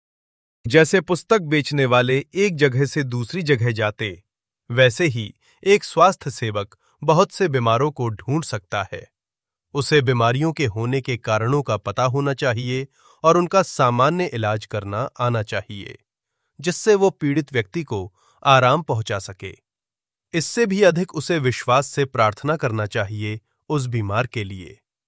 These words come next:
प्रभु यीशु को एक महान चंगा करने वाला प्रभु कहकर। और यदि वो इस प्रकार प्रभु में चलता और कार्य करता है, तो उसके सहायक स्वर्गदूत उसके साथ होंगे, जो उन बीमारों के हृदय तक पहुंचने में मदद करेंगे।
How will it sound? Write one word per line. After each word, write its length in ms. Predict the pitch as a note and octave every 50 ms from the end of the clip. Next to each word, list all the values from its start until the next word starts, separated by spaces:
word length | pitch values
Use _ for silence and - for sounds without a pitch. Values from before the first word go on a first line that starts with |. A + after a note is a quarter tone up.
| _ _ _ _ _ _ _ _
प्रभु 260 | E3 E3+ D#3 D3 F3
यीशु 420 | F3 D#3 E3 F3 - - - A3+ G#3+
को 220 | - F#3+ F#3 F#3+
एक 200 | - E3+ D#3+ D3+ _
महान 400 | C#3 B2+ A#2 A2 C#3 D3 D#3+ E3
चंगा 380 | - - - C3+ C3 C3+ D#3+ E3+
करने 320 | A#2+ - C3 A#2+ A#2+ A#2+
वाला 260 | A2+ A2+ A2+ A2+ A2+
प्रभु 380 | A2+ _ - A2 G2 F#2 A#2+ D3
कहकर। 400 | C3+ - A2+ G#2 G2+ - F#2+ F2 - _ _ _ _ _ _ _ _ _ _ _ _ _ _ _
और 140 | D#3+ E3 D#3+
यदि 260 | D3 F3 F3+ F#3 A#3
वो 200 | A3 A3+ A3+ A3
इस 160 | - F#3 -
प्रकार 360 | - - E3+ - F3+ F3 F3
प्रभु 340 | E3 _ E3 C#3 B2 A#2 D3+
में 120 | D#3 D3+ C3+
चलता 560 | - - A#2 A2 G2+ _ D3+ B2+ G2+ - _ _ _ _ _ _
और 140 | D3 C#3+ C3
कार्य 360 | - - C3+ B2+ D#3 F#3 A3
करता 360 | - - B2+ A2+ _ A#2+ G#2+
है, 220 | G2 G2 G2+ F2+ - _ _ _ _ _ _ _ _ _ _
तो 140 | F3+ F3+ E3+
उसके 260 | D#3+ - - F#3+ E3+
सहायक 520 | - - D#3 B2+ A#2 C3+ C3+ D#3 E3+ -
स्वर्गदूत 640 | - - - C3 A#2+ A2+ A2+ G#2+ C#3+ E3 C#3 G#2+ - - _ _ _ -
उसके 300 | D3+ B2+ - - D#3 D3
साथ 320 | - - - A#2 A2+ A2+ - -
होंगे, 380 | - A2+ G#2+ G2+ F#2+ F#2+ - - _ _ _ _ _ _ _
जो 200 | C3+ C3+ D#3+ E3+
उन 120 | F3 E3+ D3
बीमारों 420 | C#3+ B2+ A#2+ A#2 A#2+ B2+ D#3 D#3+
के 160 | _ - C#3
हृदय 300 | B2 G2 A2+ A2+ B2+ D3
तक 220 | D3 - B2 G#2+ _
पहुंचने 440 | - A#2 G2+ G#2 - - D3 D3+
में 220 | C#3+ A#2 G#2 G#2 A2+ _ _ _ _ -
मदद 400 | G#2+ G#2 G2+ G2 F#2+ G2 A#2+ C#3
करेंगे। 580 | C3 - A2+ G#2 F#2+ F#2+ F#2+ F#2 F#2 - -